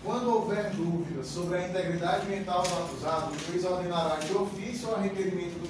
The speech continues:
Ministério Público, do defensor, do curador, do ascendente, descendente, irmão ou cônjuge do acusado,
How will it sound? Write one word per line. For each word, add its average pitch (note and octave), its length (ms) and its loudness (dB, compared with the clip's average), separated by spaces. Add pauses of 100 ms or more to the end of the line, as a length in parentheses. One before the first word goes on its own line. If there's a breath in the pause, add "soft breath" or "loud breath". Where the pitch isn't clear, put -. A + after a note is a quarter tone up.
Ministério E3 340 -4
Público, D3 480 -8
do D#3 100 -4
defensor, E3+ 420 -2
do D3+ 220 -6
curador, D3+ 460 -2
do D3+ 120 -4
ascendente, E3 640 -4
descendente, D3+ 680 -6
irmão F3 480 -2
ou G#3+ 220 4
cônjuge F#3+ 420 0
do D#3 140 -4
acusado, D#3+ 600 -2